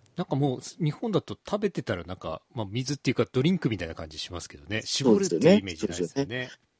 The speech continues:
Speaker 2: だからあの、これ、砂漠なんかに行くとね、例えばこう、えー、まあ、外国でね、例えばこう、アフリカなんかでもこう、メロンとかスイカっていうのはこう、水代わりに、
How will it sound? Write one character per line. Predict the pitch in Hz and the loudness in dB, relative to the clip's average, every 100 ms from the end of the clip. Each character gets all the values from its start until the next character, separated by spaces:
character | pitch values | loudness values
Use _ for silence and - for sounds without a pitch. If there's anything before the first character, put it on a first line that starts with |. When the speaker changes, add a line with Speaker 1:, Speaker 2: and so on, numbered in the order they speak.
| _ _ - | _ _ 2
Speaker 2:
だ | 165 | 4
か | - | 6
ら | 151 | 6
あ | |
の、 | 151 | 6
こ | - 180 | 6 8
れ、 | 175 - _ | 8 8 _
砂 | - - 190 | 2 6 10
漠 | 254 262 | 10 12
な | 254 | 10
ん | 220 | 10
か | |
に | 160 | 4
行 | 160 | 4
く | |
と | - | 4
ね、 | 147 | 4
例 | 147 175 | 6 8
え | 139 | 8
ば | 95 | 8
こ | - 90 90 90 | 6 6 6 4
う、 | - - - | 0 -20 -6
え | 80 85 82 73 65 - _ _ _ _ _ _ - - - | -2 -2 -2 -2 -4 -6 _ _ _ _ _ _ -20 -16 2
ー、 | |
ま | 135 | 2
あ、 | 104 | 8
外 | 131 131 | 10 10
国 | - 127 | 8 6
で | 156 | 6
ね、 | |
例 | 202 135 | 4 2
え | 104 | 2
ば | |
こ | - 87 85 | 2 4 4
う、 | - - - | 2 -10 2
ア | 139 | 6
フ | 196 | 8
リ | |
カ | 196 | 10
な | 196 | 10
ん | 185 | 10
か | 104 | 8
で | |
も | 87 | 8
こ | 82 | 2
う、 | 87 | 8
メ | 170 | 10
ロ | 165 | 10
ン | 135 | 2
と | - | -2
か | 143 - | -4 2
ス | - 120 | 6 6
イ | |
カ | 107 | 6
っ | 107 | 2
て | - | 4
い | 98 | 2
う | |
の | 76 | 2
は | 76 | -8
こ | 82 | -6
う、 | 85 | 2
水 | 117 156 | 6 8
代 | 175 | 10
わ | 156 | 8
り | 101 | 6
に、 | - - | -12 -12